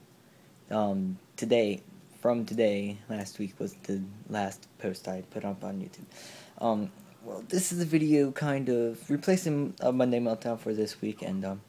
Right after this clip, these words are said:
explaining what's going on and all this other stuff. So, yeah, there's my Skype going off. Um,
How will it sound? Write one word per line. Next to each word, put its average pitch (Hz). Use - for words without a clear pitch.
explaining 131
what's 110
going 92
on 156
and 143
all 123
this 120
other 117
stuff. -
So, 104
yeah, 123
there's -
my -
Skype -
going -
off. 180
Um, 123